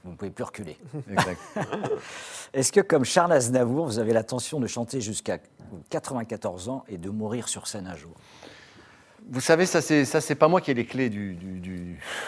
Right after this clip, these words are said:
Speaker 1: De la suite ?
Speaker 2: Non, c'est pas moi, c'est le public.
Speaker 1: Ouais.
Speaker 2: Euh, vous pouvez chanter jusqu'à quatre-vingt-quinze ans si le public est toujours là. Ça, je sais pas. Pour l'instant, il est,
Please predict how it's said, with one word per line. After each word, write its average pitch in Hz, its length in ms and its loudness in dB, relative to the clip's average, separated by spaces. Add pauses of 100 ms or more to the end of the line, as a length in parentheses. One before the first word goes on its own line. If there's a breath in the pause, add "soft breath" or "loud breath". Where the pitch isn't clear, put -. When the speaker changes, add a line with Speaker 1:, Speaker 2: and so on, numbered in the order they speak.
Speaker 1:
De 127 220 -2
la 143 100 6
suite ? 170 420 2
Speaker 2:
Non, 151 120 0
c'est 151 160 -2
pas 170 100 6
moi, 202 180 6
c'est 127 140 0
le 120 80 0
public. 185 460 2 (120)
Speaker 1:
Ouais. 110 140 -4 (160)
Speaker 2:
Euh, 113 80 2
vous 123 140 -2
pouvez 139 180 2
chanter 135 240 0
jusqu'à 127 220 -6
quatre-vingt-quinze 110 500 -6
ans 180 80 -2
si - 140 -8
le 104 60 -6
public 107 280 -8
est 104 60 -2
toujours 120 260 -2
là. 120 340 6
Ça, 117 280 -4
je 98 100 -14
sais 113 160 -8
pas. 113 380 2
Pour 113 160 -8
l'instant, 120 260 -4
il 120 120 0
est, 104 140 -6